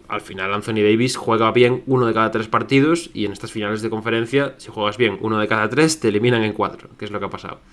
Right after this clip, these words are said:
Entonces, pues bueno. Eh, sí que creo que ha tenido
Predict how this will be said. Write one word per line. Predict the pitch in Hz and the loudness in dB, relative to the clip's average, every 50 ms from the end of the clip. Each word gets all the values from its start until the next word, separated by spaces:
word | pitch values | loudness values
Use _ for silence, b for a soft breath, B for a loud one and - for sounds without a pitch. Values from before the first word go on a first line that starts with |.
| b b b b b b b | b b b b b b b
Entonces, | - - 104 95 107 107 104 107 120 120 120 120 - - | -10 -10 -6 -4 -2 -2 -2 0 -2 -2 -2 -4 -8 -14
pues | - - - | -18 -16 -10
bueno. | - 104 98 92 95 101 - b b b b b b b b b b b b b | -6 -4 -4 -4 -6 -8 -12 b b b b b b b b b b b b b
Eh, | - 120 120 117 117 113 113 110 110 110 107 107 107 104 - | 0 4 6 6 6 6 6 6 6 4 4 4 2 0 -2
sí | - - - - - 180 | -4 -8 -2 4 6 8
que | 160 160 | 8 8
creo | 135 156 147 147 | 6 6 6 6
que | 135 139 | 4 4
ha | 131 | 4
tenido | 135 143 135 139 139 135 139 135 131 131 127 127 127 127 123 120 120 120 117 113 101 | 2 2 4 6 8 8 8 10 10 10 10 10 10 8 8 6 6 4 2 0 -2